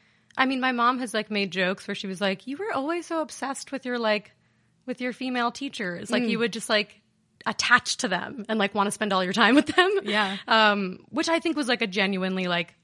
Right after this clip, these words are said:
Speaker 1: loving place. Nothing sinister. I was very young, but, like,
Speaker 2: Mm-hmm.
Speaker 1: Um, there was also this girl that I <laughs> just remembered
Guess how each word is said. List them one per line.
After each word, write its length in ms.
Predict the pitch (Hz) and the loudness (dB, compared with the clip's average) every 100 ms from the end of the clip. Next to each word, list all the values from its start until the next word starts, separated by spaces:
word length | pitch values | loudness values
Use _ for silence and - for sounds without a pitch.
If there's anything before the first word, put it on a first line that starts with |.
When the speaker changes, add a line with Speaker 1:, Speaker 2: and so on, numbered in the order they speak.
| _ | _
Speaker 1:
loving 760 | - 202 180 170 180 165 170 175 _ _ _ _ | -6 0 0 0 -2 -4 -6 -10 _ _ _ _
place. 520 | - 202 180 180 - - | -4 0 0 0 -6 -12
Nothing 320 | 196 190 185 | -10 -8 -6
sinister. 440 | - 196 190 190 180 | -4 -4 -4 -2 -2
I 60 | |
was 140 | 180 180 | -2 -6
very 180 | 180 | -6
young, 320 | 196 196 185 180 | -2 0 0 -2
but, 140 | 180 | -2
like, 240 | 180 170 | -4 -4
Speaker 2:
Mm-hmm. 220 | - 240 302 _ _ | -8 -12 -12 _ _
Speaker 1:
Um, 360 | - - 185 185 | -8 -2 -2 -2
there 140 | - 240 | -6 -6
was 160 | 233 - | -6 -4
also 680 | 233 - 320 311 302 302 - _ _ _ | -6 -4 -2 -2 -2 -8 -12 _ _ _
this 460 | 247 247 - - - _ - | -10 -10 -10 -14 -16 _ -12
girl 380 | 254 247 240 214 | -4 0 0 2
that 280 | 208 190 - _ - - | 2 0 -4 _ -20 -6
I 140 | - 190 | -2 -2
<laughs> 40 | |
just 520 | - 220 294 285 - | 0 0 0 -2 -4
remembered 720 | 277 226 226 220 226 208 196 | -4 -4 -4 -2 0 0 -2